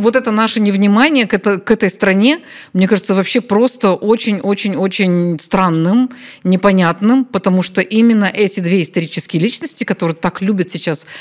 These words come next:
об истории говорить казахи и возвеличивать свою роль, но при этом именно роль этих исторических личностей в том, что они продлевают вглубь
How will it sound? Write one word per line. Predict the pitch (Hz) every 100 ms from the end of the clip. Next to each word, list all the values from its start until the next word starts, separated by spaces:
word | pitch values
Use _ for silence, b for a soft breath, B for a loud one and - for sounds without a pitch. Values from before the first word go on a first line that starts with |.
| B
об | - 170
истории | 180 220 185 165
говорить | 165 175 185 -
казахи | 160 190 285 - 160 B B B
и | 185
возвеличивать | 185 175 202 190 185 180
свою | - 185 190
роль, | 254 262
но | 196
при | 185 202
этом | 220 214 185 - 233
именно | 269 294 233 175 160
роль | 180 220 175 143 -
этих | 202 208 202 - 120
исторических | - 180 - - -
личностей | 180 175 170 - 160
в |
том, | - 254 262 B B B
что | - - 185
они | 180 226 185
продлевают | - 185 202 208 220 170
вглубь | 156 160 208 277 202